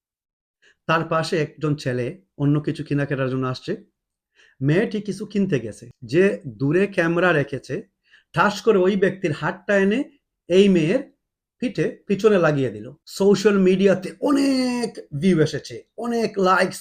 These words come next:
কমেন্ট, হাসি এসেছে। অনেকরা কিন্তু এই ভিডিও দেখে, এই ভিডিওতে অনেক কিন্তু হাসির রিয়াকশন এসেছে, অনেকরা খুবই খুশি। এখন এই মেয়েটি কারো বোন, কারো বউ, কারো মা, কারো স্ত্রী, কারো বান্ধবী,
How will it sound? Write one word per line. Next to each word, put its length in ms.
কমেন্ট, 380
হাসি 300
এসেছে। 240
অনেকরা 340
কিন্তু 220
এই 160
ভিডিও 260
দেখে, 240
এই 80
ভিডিওতে 540
অনেক 220
কিন্তু 180
হাসির 400
রিয়াকশন 440
এসেছে, 220
অনেকরা 440
খুবই 260
খুশি। 260
এখন 320
এই 100
মেয়েটি 380
কারো 320
বোন, 180
কারো 260
বউ, 160
কারো 220
মা, 100
কারো 240
স্ত্রী, 180
কারো 200
বান্ধবী, 320